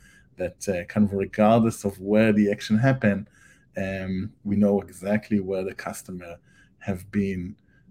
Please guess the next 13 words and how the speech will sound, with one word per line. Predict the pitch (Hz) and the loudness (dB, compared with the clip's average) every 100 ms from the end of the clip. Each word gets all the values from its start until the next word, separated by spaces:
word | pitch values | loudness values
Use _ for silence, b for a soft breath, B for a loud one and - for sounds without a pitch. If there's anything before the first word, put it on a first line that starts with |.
| - | -12
um, | 90 87 85 85 92 107 | -10 -10 -10 -10 -10 -6
kind | - 98 | 0 0
of | 95 - | 0 -8
throughout, | - 95 92 92 92 - - - - | -8 -4 -2 -2 -4 -6 -12 -12 -10
uh, | 95 90 90 | -10 -8 -10
his | 87 90 | -12 -14
journey | - 95 95 92 | -8 -6 -4 -6
before | 87 - 92 92 | -8 -12 -8 -8
the, | 92 92 | -8 -10
uh, | 85 82 82 - b b b b - | -10 -10 -12 -14 b b b b -20
the | |
purchase. | - 101 101 - - - - - - | -2 0 0 -2 -8 -8 -8 -6 -2
Um, | 98 92 92 90 87 95 | 0 0 -4 -4 -6 -6